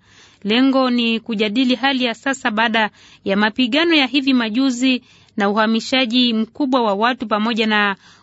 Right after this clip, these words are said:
usaidizi unaotolewa na madaktari wasio na mipaka M S F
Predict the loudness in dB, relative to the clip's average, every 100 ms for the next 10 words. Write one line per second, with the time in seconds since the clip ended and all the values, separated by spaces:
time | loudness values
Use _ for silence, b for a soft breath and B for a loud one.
0 | -6 -2 0 0 2 0 2 2 2 0
1 | -2 -2 0 0 2 0 0 0 -2 -4
2 | -2 -2 0 -2 -2 -2 0 0 -2 -2
3 | -4 -2 -2 -2 -2 -2 -4 -2 -2